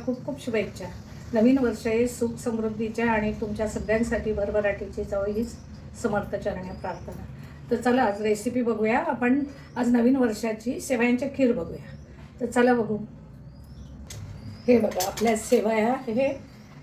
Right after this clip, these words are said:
हे, अम, विलायची आणि जायफळ पावडर,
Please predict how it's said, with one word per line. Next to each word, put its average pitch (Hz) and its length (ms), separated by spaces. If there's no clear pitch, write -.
हे, 233 380
अम, 240 340
विलायची 247 520
आणि 233 280
जायफळ 190 340
पावडर, 196 380